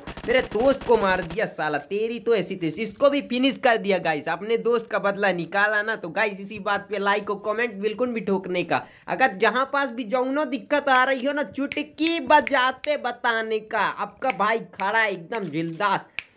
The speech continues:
और जहाँ एकदम खेल मैदान उतारने का उतार देने का। काहे कि थोड़ी हम नूब प्लेयर हैं, आप प्रो हो जाओगे तो भैया नूब के साथ प्रो की बहुत जचती है।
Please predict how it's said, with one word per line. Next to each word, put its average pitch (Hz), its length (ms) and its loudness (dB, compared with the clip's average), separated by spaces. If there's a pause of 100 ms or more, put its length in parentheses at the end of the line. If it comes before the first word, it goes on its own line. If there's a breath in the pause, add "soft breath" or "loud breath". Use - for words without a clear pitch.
(120 loud breath)
और 165 180 -2
जहाँ 233 400 2
एकदम 269 340 -2
खेल 240 420 2
मैदान 233 480 2
उतारने 220 460 -2
का 220 100 0
उतार 208 360 0
देने 190 280 0
का। 170 100 -4
काहे 208 240 4
कि 208 100 -4
थोड़ी 202 300 2
हम 196 140 4
नूब 214 320 2
प्लेयर 208 320 6
हैं, 226 140 2
आप 196 200 0
प्रो 202 180 0
हो 196 140 6
जाओगे 196 340 2
तो 214 140 -2
भैया 175 360 4
नूब 180 260 0
के 185 80 -4
साथ 175 200 4
प्रो 180 240 -2
की 175 120 -8
बहुत 147 320 4
जचती 143 340 -2
है। 131 100 -6